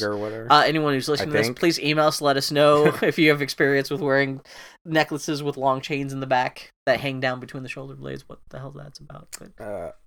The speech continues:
Speaker 2: I don't know. I just noticed
Speaker 1: so
Speaker 2: that was
Speaker 1: then
Speaker 2: a weird feature
Speaker 1: yeah.
Speaker 2: for a necklace,
Speaker 1: Ken
Speaker 2: but yeah.
Speaker 1: walks back inside, and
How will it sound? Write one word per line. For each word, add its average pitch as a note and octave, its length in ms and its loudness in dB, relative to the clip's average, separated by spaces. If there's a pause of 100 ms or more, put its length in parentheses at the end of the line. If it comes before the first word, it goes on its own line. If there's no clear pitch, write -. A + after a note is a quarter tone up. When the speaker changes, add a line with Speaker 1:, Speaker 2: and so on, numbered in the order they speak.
Speaker 2:
I G3+ 80 6
don't F#3 100 8
know. D#3 60 8
I D#3 140 8
just E3+ 140 -2
noticed E3 200 4
Speaker 1:
so E3 60 4
Speaker 2:
that C#3 40 6
was - 80 4
Speaker 1:
then C#3 80 0
Speaker 2:
a - 20 -4
weird B2+ 200 -2
feature G#2+ 240 -2
Speaker 1:
yeah. G2+ 80 2
Speaker 2:
for G#2 160 -2
a G2+ 40 -6
necklace, G#2 380 -4
Speaker 1:
Ken E3+ 220 0
Speaker 2:
but D#3+ 60 2
yeah. D3+ 40 4
Speaker 1:
walks C#3+ 160 2
back C3+ 260 2
inside, A#2 520 2
and G2+ 480 -6